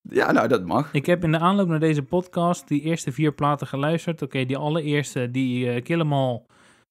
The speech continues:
Speaker 2: kan nog. En ik denk ook, zeg maar, als je een beetje in de thrash metal zit, dan, dan kan je betere thrash metal albums noemen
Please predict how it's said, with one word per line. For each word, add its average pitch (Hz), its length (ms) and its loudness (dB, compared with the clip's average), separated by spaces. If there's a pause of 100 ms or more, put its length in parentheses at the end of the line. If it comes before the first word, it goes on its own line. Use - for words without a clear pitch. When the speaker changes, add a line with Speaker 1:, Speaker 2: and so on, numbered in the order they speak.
(140)
Speaker 2:
kan 156 240 2
nog. 160 380 2 (1080)
En 165 120 0
ik 185 100 4
denk 233 180 4
ook, 220 160 4
zeg 185 180 -2
maar, 170 420 -2
als 180 200 -2
je 165 200 -2
een 147 100 0
beetje 185 280 0
in 160 60 0
de 135 100 0
thrash 226 260 -4
metal 139 300 -2
zit, 131 220 0
dan, 147 180 -2
dan 151 180 0
kan 160 200 -2
je 147 100 0
betere 151 400 2
thrash 180 400 0
metal 135 380 -2
albums 127 400 -2
noemen 139 460 0